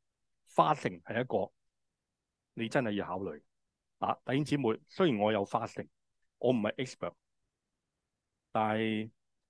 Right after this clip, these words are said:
我 prepare 呢個 sermon 已經兩個月前諗緊啦。我喺神面前立志，我都要操練 fasting，所以我就同大家分享，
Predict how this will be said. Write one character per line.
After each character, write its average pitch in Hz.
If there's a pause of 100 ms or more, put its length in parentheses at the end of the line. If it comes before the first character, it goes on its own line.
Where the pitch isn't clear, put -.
我 127
prepare 135
呢 139
個 131
sermon 113
已 117
經 131
兩 95
個 95
月 90
前 78
諗 -
緊 87
啦。 - (1080)
我 120
喺 -
神 107
面 101
前 95
立 92 (140)
志， 104
我 101
都 123
要 101
操 -
練 90
fasting， - (1000)
所 156
以 165
我 156
就 135
同 98
大 92
家 92
分 107
享， 90